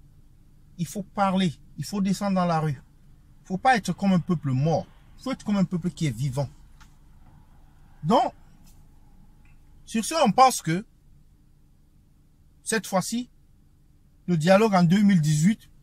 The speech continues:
en début deux mille dix-huit, sera la priorité du gouvernement.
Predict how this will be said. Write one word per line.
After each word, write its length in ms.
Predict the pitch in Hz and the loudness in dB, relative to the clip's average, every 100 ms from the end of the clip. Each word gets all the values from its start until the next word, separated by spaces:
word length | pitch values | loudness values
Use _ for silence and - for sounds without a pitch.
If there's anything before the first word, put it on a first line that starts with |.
| - | -2
en 120 | 170 | 4
début 360 | 165 196 202 226 | 6 6 4 4
deux 160 | 226 | 2
mille 120 | 208 170 | 2 2
dix-huit, 460 | 156 147 208 - - - - - - | 0 0 -2 -6 -20 -20 -20 -20 -18
sera 260 | - 175 202 | -4 2 2
la 120 | 170 | 2
priorité 480 | - 170 165 175 175 | 2 2 2 -2 -4
du 60 | |
gouvernement. 520 | 143 143 147 143 190 | -2 -2 -2 -2 -4